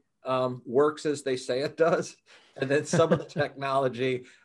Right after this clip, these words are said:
Speaker 1: w-, th-, that's why it's taken us so long, um, because we've gone through a few different iterations. We've talked to, uh, most of the major technology providers out there.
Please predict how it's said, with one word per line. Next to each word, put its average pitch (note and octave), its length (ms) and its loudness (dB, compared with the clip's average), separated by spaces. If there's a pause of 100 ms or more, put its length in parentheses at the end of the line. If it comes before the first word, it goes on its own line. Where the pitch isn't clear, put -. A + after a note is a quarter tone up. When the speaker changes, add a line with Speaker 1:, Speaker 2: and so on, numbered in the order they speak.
(120)
Speaker 1:
w-, C3+ 240 0
th-, C#3+ 200 0
that's E3 280 2
why D3+ 180 4
it's C3 180 -2
taken C#3 320 -4
us B2 120 -6
so B2 200 0
long, A#2+ 420 0 (380)
um, A#2+ 560 2
because C3+ 580 0 (640)
we've D3 220 2
gone D3+ 300 4
through C#3+ 640 4
a A#2+ 80 -2
few D3+ 240 0
different C#3+ 320 2
iterations. C3 800 2
We've A#2+ 260 -4
talked B2+ 380 -4
to, A#2 420 -2 (140)
uh, A2+ 240 2 (120)
most C#3 460 -2
of C#3 80 0
the B2 60 -2
major B2 420 -2
technology A#2+ 800 -6
providers A#2 580 -2
out A2+ 300 -2
there. B2+ 300 0